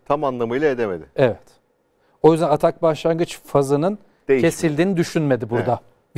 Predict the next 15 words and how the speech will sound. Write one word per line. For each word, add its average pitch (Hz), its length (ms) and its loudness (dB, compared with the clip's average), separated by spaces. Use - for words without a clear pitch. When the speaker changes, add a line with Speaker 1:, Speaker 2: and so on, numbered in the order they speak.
Speaker 2:
video 135 120 4
yardımcı 123 460 2
hakem. 185 280 -2
Sonrasında 196 540 2
da 190 100 6
zaten 185 260 0
savunmada 175 460 0
iki 170 220 -2
uzaklaştırma 160 720 0
var. 147 240 -2
Onların 160 340 2
da 143 60 0
kontrollü 127 540 0
olmadığını 117 440 -2
düşündü. 139 460 -2